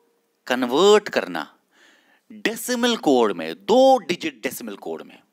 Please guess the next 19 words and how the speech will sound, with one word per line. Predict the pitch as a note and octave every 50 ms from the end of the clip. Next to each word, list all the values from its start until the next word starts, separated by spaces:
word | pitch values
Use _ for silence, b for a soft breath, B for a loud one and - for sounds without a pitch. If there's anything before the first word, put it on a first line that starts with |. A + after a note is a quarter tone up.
| B B B B B B B
कोई | - G#3 A#3+ B3
भी | A#3
अल्फाबेट | A#3+ G3+ E3+ D3+ D#3+ C3+ A#2 G2+ G2
हो, | F#2+
एबीसीडी, | G2 A#2+ B2+ B2+ A#2+ - - F#2+ E2 E2 - _ b b b b -
कोई | A3+ A#3+
भी | B3
कैरेक्टर | A3+ - F3 D#3 D3 - - A#2
हो, | - - F2+ D#2 _ _ _ -
अल्फा, | B2 B2+ B2 C3 C3+
बीटा, | C3 C#3+ C3 A#2+ C3 B2
गामा, | A#2 A2 G#2 F#2+ F#2 F2+ B B B B B B B
उसको | E3 - - - F#3 F3 E3 C3 A#2
डेसिमल | G2+ - D3 - - E3+ D#3+ D#3+ D#3+ C#3+ - -
कोड | - B2+ C3 C#3+ D3 C#3+ C#3+ C3
में | A2+ A#2 B2 A#2+
कन्वर्ट | - A2+ A2 A2 G#2+ G#2+ A#2 B2 A#2+ -
करने | - A2 G2+ - A2 A2+ A2+
का | G#2+ - A#2